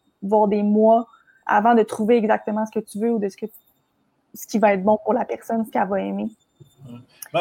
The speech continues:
Speaker 2: puis
Speaker 1: Fait qu'une à
Speaker 2: expli-,
Speaker 1: deux semaines, c'est pas pire.
Speaker 2: ouais, non, puis expliquer comme ça, ça sonne très, euh, pour le client au final, euh, ultime. Euh, comme, est-ce que le professionnel peut en fait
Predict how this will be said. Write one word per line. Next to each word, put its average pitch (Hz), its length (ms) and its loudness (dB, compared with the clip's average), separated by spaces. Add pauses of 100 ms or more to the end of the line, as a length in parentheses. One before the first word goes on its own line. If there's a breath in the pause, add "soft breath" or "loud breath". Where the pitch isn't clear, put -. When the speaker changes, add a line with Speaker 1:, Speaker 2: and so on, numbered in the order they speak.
Speaker 2:
puis - 120 -2
Speaker 1:
Fait - 40 -6
qu'une 247 120 -2
à - 20 2
Speaker 2:
expli-, 233 160 -2
Speaker 1:
deux 214 140 4
semaines, 226 260 -4
c'est - 40 -18
pas - 100 -10
pire. - 180 -14 (680)
Speaker 2:
ouais, 180 120 -8
non, 185 120 -8
puis 139 120 -8
expliquer 143 420 -8
comme 160 180 -8
ça, 180 140 -8
ça 147 160 -10
sonne 123 240 -6
très, 170 300 -10
euh, 117 580 -6 (140)
pour 131 160 -6
le 131 100 -8
client 131 580 -10
au 120 60 -16
final, 131 640 -8
euh, 110 420 -14
ultime. 135 520 -8 (480 soft breath)
Euh, 113 320 -6 (640)
comme, 139 200 -6 (240)
est-ce 151 160 -8
que 170 80 -4
le 165 200 -2
professionnel 151 720 -6
peut 156 180 -4
en 135 200 -2
fait 160 560 -8